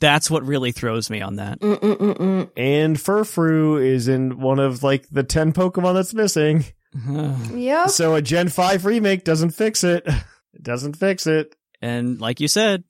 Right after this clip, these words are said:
Speaker 1: Reshiram, Zekrom are already here.
Speaker 3: Yeah. Uh, I think they also gave us a celebration of Johto, and, you know, I think, I think if we get a Unova remake, it's ju-, um, they should give us some kind of Gen two remake at the same time,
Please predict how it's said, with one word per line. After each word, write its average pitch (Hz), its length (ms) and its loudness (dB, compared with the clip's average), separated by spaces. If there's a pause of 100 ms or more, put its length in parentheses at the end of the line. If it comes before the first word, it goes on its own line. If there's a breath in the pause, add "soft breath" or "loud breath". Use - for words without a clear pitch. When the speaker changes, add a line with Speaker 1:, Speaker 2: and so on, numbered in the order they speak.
Speaker 1:
Reshiram, 147 480 0
Zekrom 175 400 2
are 120 140 2
already 143 320 0
here. 202 500 -2
Speaker 3:
Yeah. 185 1000 0 (120)
Uh, 135 320 4
I 135 120 -4
think 151 160 0
they 151 120 2
also 139 240 2
gave 131 200 2
us 127 100 0
a 120 60 -4
celebration 117 560 0
of 104 100 -2
Johto, 110 580 0
and, 101 140 -4
you 98 60 -4
know, 98 260 -4
I 131 160 0
think, 165 260 0
I 135 120 0
think 165 160 2
if 160 140 -4
we 143 300 2
get 120 220 2
a - 20 4
Unova 110 400 0
remake, 131 360 2
it's 113 120 0
ju-, 117 140 0 (440)
um, 101 420 0 (300)
they 117 100 2
should 110 160 0
give 110 160 0
us 104 100 0
some 104 160 0
kind 107 140 0
of 98 60 -4
Gen 98 180 -2
two 117 180 0
remake 127 300 2
at 120 80 0
the 98 80 -8
same 95 240 -2
time, 101 360 -2